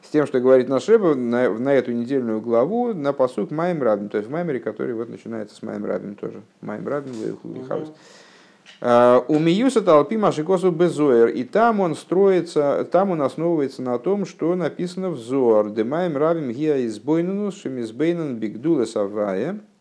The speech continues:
Speaker 1: Там он интересную вещь. А, то есть мы, мы учили другой маймер,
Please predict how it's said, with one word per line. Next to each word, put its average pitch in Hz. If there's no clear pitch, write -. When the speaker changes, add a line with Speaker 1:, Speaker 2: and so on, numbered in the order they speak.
Speaker 1:
Там 147
он 160
интересную 160
вещь. 135
А, 110
то 107
есть 107
мы, 120
мы 120
учили 101
другой 101
маймер, 160